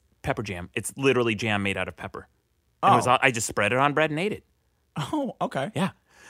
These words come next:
Speaker 1: So do you think, here's a question. Do you think that
Speaker 2: How many, how often would you eat s-, pepper sandwiches?
Speaker 1: Uh, b-, probably at least once a week.
Speaker 2: Okay.
Speaker 1: Once or twice a week. Plus, I eat, uh, her other peppery, spicy foods. Like, I,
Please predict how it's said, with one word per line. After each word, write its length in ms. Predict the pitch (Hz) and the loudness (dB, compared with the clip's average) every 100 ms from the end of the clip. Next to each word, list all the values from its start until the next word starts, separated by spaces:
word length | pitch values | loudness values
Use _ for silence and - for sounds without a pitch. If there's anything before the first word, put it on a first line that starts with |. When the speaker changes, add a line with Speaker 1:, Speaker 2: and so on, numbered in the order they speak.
| - | -14
Speaker 1:
So 200 | - 254 | 2 2
do 120 | 196 294 | 4 4
you 60 | |
think, 240 | 349 349 - | 4 2 0
here's 180 | 269 277 | 0 0
a 40 | |
question. 320 | - 95 127 | -4 -6 -6
Do 120 | 143 | -2
you 60 | 226 | -2
think 220 | 302 320 - | 0 -2 4
that 60 | |
Speaker 2:
How 60 | 180 | 4
many, 160 | 202 202 | 4 2
how 180 | 180 180 | 2 2
often 260 | 190 202 180 | 2 2 -2
would 100 | 147 | -2
you 80 | 147 | -4
eat 200 | 160 - _ | -6 -10 _
s-, 140 | - - - | -20 -20 -10
pepper 260 | 165 160 | -8 -6
sandwiches? 680 | 123 113 101 95 95 92 95 - | -6 -6 -6 -8 -10 -12 -14 -10
Speaker 1:
Uh, 280 | 147 139 135 | -4 0 0
b-, 140 | 120 - - | -2 -10 -4
probably 300 | 208 117 85 | -2 -2 -4
at 40 | |
least 140 | 87 87 | -6 -10
once 160 | 87 - | -12 -12
a 40 | |
week. 240 | 82 82 - | -14 -16 -12
Speaker 2:
Okay. 260 | 156 - 90 - | -10 -8 -12 -10
Speaker 1:
Once 120 | 95 | -10
or 40 | |
twice 200 | 92 90 | -8 -8
a 40 | 92 | -8
week. 140 | 90 - | -10 -4
Plus, 160 | 123 | 0
I 80 | 117 | 4
eat, 200 | 110 - - - | 2 0 -10 -8
uh, 140 | 104 | -6
her 200 | 101 104 | -4 -2
other 240 | 92 95 95 | 0 0 -4
peppery, 420 | - 95 - 98 | -8 -12 -8 -8
spicy 320 | 90 - 98 92 | -8 -6 -8 -8
foods. 200 | 92 113 | -10 -8
Like, 140 | 113 | -8
I, 140 | 139 | -10